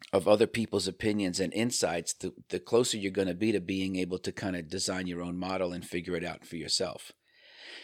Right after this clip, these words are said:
So on a drastic sense, if you let go of your chat rooms, if you're there, your social media stuff, any financial television, that kind of stuff, if you can cut that all off, you'll be left with yourself, and you'll have to look yourself,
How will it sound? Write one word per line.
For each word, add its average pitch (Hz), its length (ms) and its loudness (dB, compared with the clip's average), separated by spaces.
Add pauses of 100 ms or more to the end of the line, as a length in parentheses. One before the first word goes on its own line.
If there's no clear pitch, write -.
(680)
So 127 200 12
on 110 100 12
a 101 60 8
drastic 123 500 10
sense, 98 380 4
if 98 120 -4
you 95 120 2
let 92 240 2
go 98 240 8
of 92 120 0
your 90 120 -2
chat 117 340 6
rooms, 110 320 6
if 95 160 -4
you're 92 100 4
there, 98 500 6
your - 100 -4
social 98 400 2
media 101 400 4
stuff, 101 600 4
any 101 220 0
financial 95 520 0
television, 98 600 4
that 98 200 0
kind 95 180 -2
of 90 40 -4
stuff, 90 280 0
if 85 100 -10
you 110 100 -2
can - 140 -8
cut - 280 -2
that 98 140 2
all 90 220 0
off, 101 240 2
you'll 92 140 2
be 92 160 0
left 95 320 2
with 95 200 -10
yourself, 101 640 -2
and 101 120 -2
you'll 98 100 -2
have 104 200 -6
to 95 80 -8
look 101 260 -2
yourself, 98 420 0